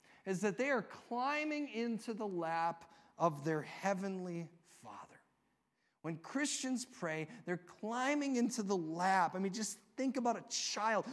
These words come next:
climbing into the lap of their heavenly Father. Here's why this is important.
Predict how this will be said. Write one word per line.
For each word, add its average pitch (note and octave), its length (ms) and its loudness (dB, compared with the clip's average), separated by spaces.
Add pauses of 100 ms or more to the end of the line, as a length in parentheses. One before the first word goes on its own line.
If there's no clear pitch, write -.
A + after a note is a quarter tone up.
(120)
climbing C4+ 720 4
into B3+ 240 2
the A3 100 0
lap F#3 460 4 (180)
of F3 160 2
their F3+ 140 0
heavenly G#3+ 500 0
Father. F3+ 320 2
Here's A#3+ 400 0
why A3+ 180 4
this G#3+ 220 0
is G3 140 -4
important. F3 440 -2